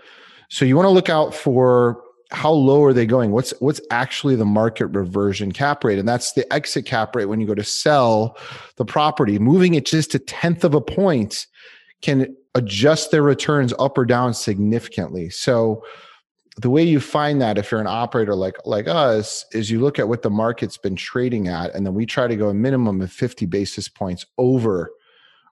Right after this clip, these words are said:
where the market's been trading. So if you're in a nicer area with a nicer vintage property, that cap rate's naturally gonna be lower. As it gets a little bit more C class, that's gonna be towards the higher end. And then definitely it's based on the location as well. And so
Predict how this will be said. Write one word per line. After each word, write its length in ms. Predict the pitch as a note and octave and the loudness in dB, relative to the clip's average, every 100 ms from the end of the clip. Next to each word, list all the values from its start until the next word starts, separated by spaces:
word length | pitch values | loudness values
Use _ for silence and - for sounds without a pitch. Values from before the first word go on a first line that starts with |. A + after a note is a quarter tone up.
| - | -8
where 400 | G#2 A2+ A#2 A2 | 0 2 4 2
the 100 | G#2 | 0
market's 440 | G#2 G#2+ G#2 F2 | 0 -2 -4 -8
been 160 | - E2+ | -8 -10
trading. 580 | - - F#2 F2 D#2+ | -10 -6 -6 -4 -8
So 460 | F#2+ - G#2+ G2 F#2+ | -10 -4 0 0 -2
if 180 | G2+ G#2+ | -6 -2
you're 120 | C3+ | -2
in 60 | B2+ | 0
a 60 | |
nicer 480 | A2+ A#2+ A#2+ - A#2+ | 0 0 -2 -2 0
area 400 | G#2 C3+ D3 D3 | 2 2 4 4
with 140 | C3+ B2 | 4 0
a 40 | |
nicer 320 | G#2+ A2+ - | 0 -2 -2
vintage 420 | G#2+ A2+ G#2+ G#2 - | -2 -2 -2 -6 -4
property, 380 | G#2+ G#2 A#2 | -2 -2 -2
that 200 | G#2+ G#2 | -2 -2
cap 300 | - A2+ A2+ | -2 -4 -2
rate's 260 | C3 A2 - | -2 -4 -4
naturally 400 | G#2 G#2+ - A2+ | -4 -4 -4 -4
gonna 140 | G#2+ | -2
be 120 | G#2 G2 | -2 -2
lower. 520 | G2 G2 A#2+ D3+ E3 _ _ _ _ _ _ _ _ _ _ _ - | -2 0 0 0 -4 _ _ _ _ _ _ _ _ _ _ _ -4
As 160 | A#2+ | 0
it 60 | B2 | 0
gets 260 | A#2+ B2+ - | 0 -2 0
a 60 | |
little 180 | A#2+ A#2 | 2 2
bit 160 | A2+ A2 | 2 2
more 220 | A2+ G#2+ | 0 0
C 260 | - B2+ | 0 -2
class, 720 | A2+ C3+ A#2+ A#2 A2+ - - - _ _ _ | 0 0 0 0 -2 -6 -10 -14 _ _ _
that's 260 | - A#2 - | -4 -4 -2
gonna 220 | - A2 | -2 -2
be 100 | G2 | -2
towards 340 | - B2 G#2+ - | -4 -4 -4 -4
the 60 | |
higher 480 | F2 - A2 G#2+ F#2+ | -8 -4 -2 0 0
end. 200 | F2 F2 | -4 -4
And 180 | - A2 | 0 0
then 100 | G2+ | 0
definitely 520 | A#2+ A#2+ - C3 A2 | 0 -2 -2 0 0
it's 160 | F2 - | -2 -2
based 360 | A#2+ A#2 - | 0 0 -2
on 80 | A2+ | -4
the 80 | F#2 | -4
location 600 | G2 F#2 - G2+ - F#2+ | -6 -8 -8 -8 -8 -10
as 160 | E2+ G#2 | -10 -4
well. 320 | G2 F2+ F#2 | -4 -2 -6
And 80 | F#2 | -6
so 360 | - G#2+ G2 | -2 -2 -2